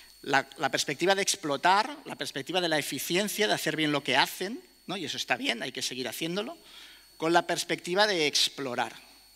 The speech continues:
¿no? Son todas estas áreas de innovación, etcétera, que están, ah, que están saliendo. Hay que conseguir combinar estas dos manos que muchas veces son contradictorias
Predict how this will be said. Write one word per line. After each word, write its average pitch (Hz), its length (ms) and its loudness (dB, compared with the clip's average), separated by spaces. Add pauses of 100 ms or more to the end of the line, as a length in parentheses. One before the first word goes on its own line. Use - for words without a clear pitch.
(260)
¿no? - 180 -6 (220)
Son 143 240 -4
todas 165 160 2
estas 165 300 2
áreas 156 240 4
de 135 80 -2
innovación, 196 840 -2
etcétera, 180 380 -2
que 143 80 -4
están, 131 320 -2 (440)
ah, 120 360 0 (180)
que - 60 -2
están 139 280 2
saliendo. 120 360 -2
Hay 156 80 4
que 208 120 4
conseguir 208 420 2
combinar 190 360 4
estas 208 220 2
dos 196 160 -2
manos 220 320 2
que 151 140 -2
muchas 196 340 0
veces 226 460 -4 (400)
son 196 480 2 (140)
contradictorias 143 1040 0